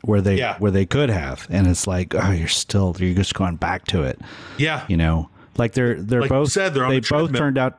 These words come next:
Speaker 1: yeah, they both turned out to be great teams, like, really
Speaker 2: Yeah.
Speaker 1: good teams.
Speaker 2: Really good
Speaker 1: And
Speaker 2: teams.
Speaker 1: And i-,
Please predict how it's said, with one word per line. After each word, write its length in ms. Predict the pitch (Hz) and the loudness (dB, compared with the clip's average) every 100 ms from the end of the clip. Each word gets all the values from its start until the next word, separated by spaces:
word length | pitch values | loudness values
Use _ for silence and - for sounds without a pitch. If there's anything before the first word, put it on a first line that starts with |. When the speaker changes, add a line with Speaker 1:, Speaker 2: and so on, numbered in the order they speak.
| - | -2
Speaker 1:
yeah, 180 | 120 107 | 0 2
they 180 | 95 92 | 2 0
both 320 | 117 123 123 | 2 0 0
turned 200 | 127 107 | 0 2
out 160 | 95 | 2
to 60 | 87 | 0
be 120 | 85 | -2
great 300 | 82 95 82 | 0 0 0
teams, 580 | - 104 82 71 - - 101 | 2 2 2 0 -4 -6 -2
like, 180 | 110 | 0
really 180 | 202 277 | 2 2
Speaker 2:
Yeah. 80 | 127 | 2
Speaker 1:
good 180 | 190 160 | 0 0
teams. 460 | 135 120 110 - - | 0 0 -2 -8 -4
Speaker 2:
Really 360 | 127 214 254 196 | 0 2 2 0
good 200 | 160 127 | 0 2
Speaker 1:
And 200 | 117 214 | 2 2
Speaker 2:
teams. 500 | 214 107 101 - - - - - - - - | 2 0 -2 -6 -8 -16 -20 -18 -18 -10 -2
Speaker 1:
And 300 | 123 123 | 0 2
i-, 40 | - | 0